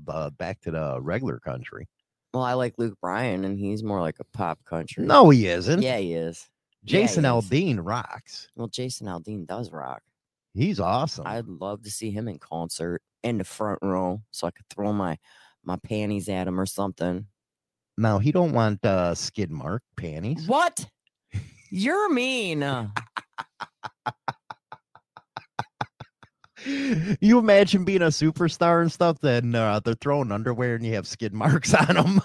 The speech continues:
Speaker 2: I'd be like, "Whose are these?"
Speaker 1: Okay, who's not wiping their butt?
Speaker 2: <laughs> I wonder how many people get bras still thrown at 'em.
Speaker 1: I don't know. What do y'all think about country rap? I hate it.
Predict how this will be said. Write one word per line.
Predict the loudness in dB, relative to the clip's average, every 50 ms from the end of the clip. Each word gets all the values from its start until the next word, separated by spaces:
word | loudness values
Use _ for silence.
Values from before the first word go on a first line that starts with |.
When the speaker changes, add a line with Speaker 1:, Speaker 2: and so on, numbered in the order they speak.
| 4
Speaker 2:
I'd | 6 4 6 6
be | 4 4
like, | 4 4 4 2 -2
"Whose | -2 -2 -2 -2 -2
are | -2 -2 -2
these?" | -2 0 0 0 0 0 0 0 0 -2 -2 -4 -6 -6 0 2
Speaker 1:
Okay, | 2 4 6 8 10 10 12 12 12 12 12 12 12 12 12 12 12 12
who's | 10 10 8 6 6 8
not | 8 8 8 8 6
wiping | 8 8 8 8 8 8
their | 8 8 8
butt? | 10 10 10 10 8 6 2 0 -4
Speaker 2:
<laughs> | -6 -6 -6 -4 -6 -6 -6 -6 -6 -8 -8 -8 -8 -8 -6 -6 -8 -8 _ -8 -8 -8 -8 -10 -10 -12 -10 -12 -12 _ _ _ _ _ _ _ _ _ _ _ _ _ _
I | -8
wonder | -6 -4 -4 -2 -2 -2
how | -2 -2
many | -2 -2 -2 -4 -4
people | -4 -6 -6 -4 -4 -4
get | -4 -4 -6 -6
bras | -6 -4 -2 -2 0 -2 -2 -2 -4
still | -6 -6 -4 -2 -2 -2 -2
thrown | -4 -4 -4 -4 -2 -4 -4
at | -4 -4 -4 -6 -6
'em. | -8 -10 -12 -14 -14 _ _ _ -8
Speaker 1:
I | -6 -4 -2
don't | -2 -2 -2
know. | 0 0 -2 -2 -4 -6 -8 _ _ _ _ _ _ _ _ _ _ _ _ _ _ _ _
What | 4 4 4 6
do | 6 6
y'all | 8 8 8 8 8 6
think | 6 4 2 2 2
about | 2 2 2 2 2 2
country | 2 0 0 0 -2 -4 -4
rap? | -4 -4 -2 -2 -2 -2 -2
I | -4 -4 -4 -6
hate | -6 -6 -4 -4 -4 -4 -6 -8
it. | -12